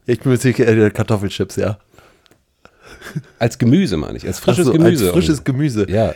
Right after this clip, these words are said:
Speaker 2: als,
Speaker 1: Naja,
Speaker 2: als,
Speaker 1: äh, Tomaten
Speaker 2: als
Speaker 1: hattet ihr nicht, ihr
Speaker 2: Nee.
Speaker 1: hattet auch keine Zwiebeln, ihr hattet da Gurken.
Speaker 2: Wir hatten da extrem leckere Gurken.
Speaker 1: Und hattet ihr Salatgurke oder hattet ihr Gewürzgurke?
Speaker 2: Wir hatten Salatgurke.
Speaker 1: Oh, ja, ja, gut.
Speaker 2: Ja.
Speaker 1: Und dazu so einen leichten Kräuterdip?
Speaker 2: Nee,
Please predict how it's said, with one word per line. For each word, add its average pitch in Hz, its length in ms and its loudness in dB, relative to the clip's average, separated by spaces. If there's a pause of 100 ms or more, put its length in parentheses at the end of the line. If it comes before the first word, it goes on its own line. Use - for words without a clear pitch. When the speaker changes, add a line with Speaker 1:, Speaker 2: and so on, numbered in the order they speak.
Speaker 2:
als, 117 140 0
Speaker 1:
Naja, 113 120 4
Speaker 2:
als, - 160 -2 (220)
Speaker 1:
äh, 113 80 2
Tomaten 131 460 2
Speaker 2:
als 143 60 2
Speaker 1:
hattet 151 200 -2
ihr 131 120 -2
nicht, 147 200 -2
ihr 117 120 0
Speaker 2:
Nee. 151 60 2 (100)
Speaker 1:
hattet 170 60 2
auch 117 140 0
keine 120 240 0
Zwiebeln, 143 440 -2
ihr 127 100 -2
hattet 143 220 -4
da 139 100 -2
Gurken. 139 480 -2
Speaker 2:
Wir 95 140 -4
hatten 156 180 0
da 165 120 0
extrem 143 560 -6
leckere 123 300 -2
Gurken. 73 340 -6
Speaker 1:
Und 120 140 -2
hattet 127 200 0
ihr 117 80 2
Salatgurke 127 560 0
oder 160 200 0
hattet 131 180 -2
ihr 123 60 -2
Gewürzgurke? 98 640 -6
Speaker 2:
Wir 135 60 0
hatten 156 80 -2
Salatgurke. 160 520 -4 (160)
Speaker 1:
Oh, 135 220 -4
ja, - 220 -2
ja, 95 200 0
gut. 117 200 -2
Speaker 2:
Ja. 151 180 0
Speaker 1:
Und 131 220 -2
dazu 151 240 -4
so 143 80 -2
einen 139 200 -4
leichten 139 280 -2
Kräuterdip? 156 440 0
Speaker 2:
Nee, 160 240 0